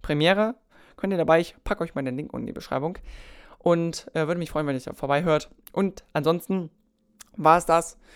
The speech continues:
Ich wünsche euch noch einen schönen Morgen, Mittag, Abend, whatever. Und ich würde sagen, bis zum nächsten Mal, bis zur nächsten Folge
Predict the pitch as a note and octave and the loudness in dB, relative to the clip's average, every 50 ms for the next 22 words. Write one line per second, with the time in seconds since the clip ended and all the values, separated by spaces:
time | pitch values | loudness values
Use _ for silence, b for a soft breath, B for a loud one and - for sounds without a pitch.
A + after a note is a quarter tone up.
0 | b b b b - - G3 G3 F3+ - F3+ E3 - E3 D#3 - - D#3+ D#3 D3 | b b b b -4 -2 -2 -2 0 -2 -2 -2 -2 -2 -6 -4 -6 -6 -6 -4
1 | C#3+ C#3+ D3+ D3+ D3 C#3+ C#3+ - - - - C#3 C#3+ - - - - - - C#3 | -2 -2 -2 -2 -2 -4 -6 -6 -6 -4 -2 -2 -2 -2 -6 -18 -8 -4 -2 0
2 | C3+ - - F3+ E3+ F#3+ F#3+ G3+ G3+ - B B B B B B B B - F3+ | 0 2 2 2 2 2 0 0 -4 -10 B B B B B B B B 2 4
3 | F3+ F3 F3 F3 E3+ - - - - - - G#3+ F#3+ D3+ D3 D3 D3+ D#3+ E3 E3 | 4 4 4 0 -2 -4 -8 -12 -12 -6 -4 -4 -2 0 2 4 4 2 2 -2
4 | D#3 E3+ E3 D3+ - D3+ C#3+ D3+ D#3+ - - D#3+ D#3 D3 C#3+ C#3+ E3 - F3+ E3 | -4 -4 -4 -4 -4 -4 -2 -2 -4 -4 -4 -4 -2 -2 -2 -4 -4 -6 -4 -6
5 | D#3+ - - - - - C#3+ D3 C3+ C#3+ C#3+ C#3+ D3 | -6 -6 -8 -8 -2 0 0 0 0 -2 -2 -4 -4